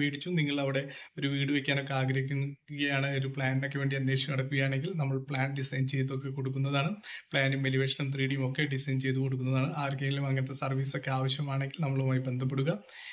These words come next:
എൻ്റെ നമ്പർ ഞാൻ താഴെ ഡിസ്ക്രിപ്ഷനിൽ കൊടുത്തേക്കാം. അപ്പോൾ നിങ്ങൾക്ക് ആരെങ്കിലും ആവശ്യമാണെങ്കിൽ നിങ്ങൾ ബന്ധപ്പെടുക. അപ്പോൾ നമുക്ക് വീഡിയോയിലോട്ട് കിടക്കാം.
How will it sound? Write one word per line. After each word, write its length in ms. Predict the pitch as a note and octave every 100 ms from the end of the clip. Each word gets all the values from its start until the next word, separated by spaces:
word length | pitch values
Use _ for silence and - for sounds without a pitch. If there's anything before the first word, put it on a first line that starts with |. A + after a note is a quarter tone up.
| - -
എൻ്റെ 160 | F#3 G3 F#3
നമ്പർ 200 | E3 F3 E3+
ഞാൻ 80 | E3+
താഴെ 180 | D#3+ D3 D3
ഡിസ്ക്രിപ്ഷനിൽ 640 | C#3+ - D#3+ D3+ D#3+ D#3 D#3 D3+ -
കൊടുത്തേക്കാം. 480 | C3 C3 C#3 G#3 -
അപ്പോൾ 160 | C#3 C3+ C3
നിങ്ങൾക്ക് 320 | C3 C3+ C3+
ആരെങ്കിലും 360 | C3+ C3+ C#3 C#3 C3+
ആവശ്യമാണെങ്കിൽ 560 | C3 C#3+ C#3 C#3+ A3 G#3
നിങ്ങൾ 160 | C#3 B2+ B2
ബന്ധപ്പെടുക. 400 | B2 C3 C3 G3+
അപ്പോൾ 140 | G#3+ F3
നമുക്ക് 160 | G3 A3+ B3
വീഡിയോയിലോട്ട് 360 | B3 A3+ G3+
കിടക്കാം. 260 | C3+ - _